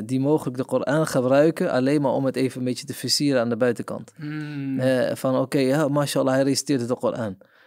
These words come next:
Speaker 1: En ik zal even bepaalde kenmerken noemen, weet je, gewoon puur voor jezelf, om even te weten van oké, heb ik hier te maken met een raqi of met
Speaker 2: Ja.
Speaker 1: een, eh, met het tegenovergestelde?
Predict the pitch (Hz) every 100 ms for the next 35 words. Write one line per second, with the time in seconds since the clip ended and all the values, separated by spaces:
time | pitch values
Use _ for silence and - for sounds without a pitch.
0 | _ - 127 117 - 165 160 135 123 156
1 | 151 143 160 151 135 120 113 117 139 233
2 | - 127 127 180 - 139 131 - 170 160
3 | 147 131 123 123 107 - 120 120 - 123
4 | 143 139 127 123 123 110 107 - - -
5 | 120 131 127 131 131 127 117 117 123 156
6 | - 160 - - 131 131 131 120 123 113
7 | 107 101 101 113 123 120 117 127 127 120
8 | 113 - 131 -